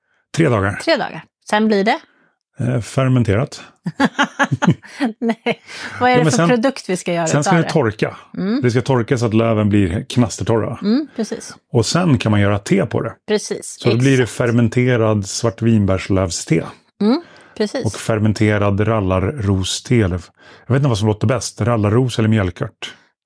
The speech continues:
Speaker 2: Rallarros tycker jag är självklart. Den är jättefin och blommig. Mjölkört, det låter inte så gott.
Speaker 1: Okej. Ja, ja, då
Speaker 2: Jag,
Speaker 1: får det
Speaker 2: jag,
Speaker 1: bli
Speaker 2: jag tänker på maskrosor när du säger mjölkört. För de är sådär vita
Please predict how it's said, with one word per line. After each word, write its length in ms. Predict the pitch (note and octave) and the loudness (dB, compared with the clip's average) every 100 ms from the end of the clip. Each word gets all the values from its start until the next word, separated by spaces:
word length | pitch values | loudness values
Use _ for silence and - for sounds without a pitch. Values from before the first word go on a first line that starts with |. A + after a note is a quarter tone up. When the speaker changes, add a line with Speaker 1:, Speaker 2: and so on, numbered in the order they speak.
| G#3 | -2
Speaker 2:
Rallarros 680 | A#3+ E3+ D#3+ A3+ B3+ - - _ _ _ _ _ - | 0 0 -2 -2 -4 -10 -20 _ _ _ _ _ -18
tycker 200 | A3 F3 | -6 -2
jag 160 | G3 | 0
är 40 | G3 | 0
självklart. 500 | G#3+ E3 - G#3+ - | -2 -2 -4 -4 -4
Den 280 | G3 G#3 G#3+ | -2 0 2
är 40 | |
jättefin 540 | A#3 A#3+ - F3+ A#3+ C4 | 2 0 -4 -2 2 4
och 80 | A3+ | 4
blommig. 280 | F#3+ D#3+ | 2 0
Mjölkört, 480 | F3+ G#3 - - G#3+ - | 0 0 0 -4 -4 -2
det 80 | |
låter 260 | G#3+ G#3+ F3+ | -2 -2 -4
inte 160 | D3+ D#3 | -6 -8
så 80 | |
gott. 360 | D#3+ F#3+ _ - _ _ - | -8 -10 _ -20 _ _ -2
Speaker 1:
Okej. 320 | E3+ - E2+ - _ _ _ - | -2 0 -6 -8 _ _ _ -4
Ja, 200 | C#3+ D3 - | -4 -4 0
ja, 60 | |
då 60 | B2+ | 0
Speaker 2:
Jag, 80 | - | 2
Speaker 1:
får 60 | D3+ | 2
det 40 | |
Speaker 2:
jag, 80 | - | 4
Speaker 1:
bli 160 | B2 A#2 | 4 4
Speaker 2:
jag 160 | C4 | 2
tänker 320 | C#4+ B3+ C4 | 2 2 0
på 180 | A3 A#3 | 0 0
maskrosor 920 | G#3 A3+ - - A#3+ C#4+ A3+ - F#3+ E3 - _ _ _ _ _ - | 2 0 -2 -2 2 2 2 -2 -4 -6 -14 _ _ _ _ _ -2
när 140 | G3+ | 2
du 100 | G3 | 2
säger 220 | F3+ F3+ E3+ | 2 2 2
mjölkört. 540 | F3+ D#3+ - E3 - | 2 0 -4 -10 -4
För 80 | G3 | 0
de 180 | A3 G#3 | 2 2
är 60 | |
sådär 200 | F#3 F3 | 2 0
vita 500 | F3 E3+ - - D3+ | 2 0 -2 -6 -6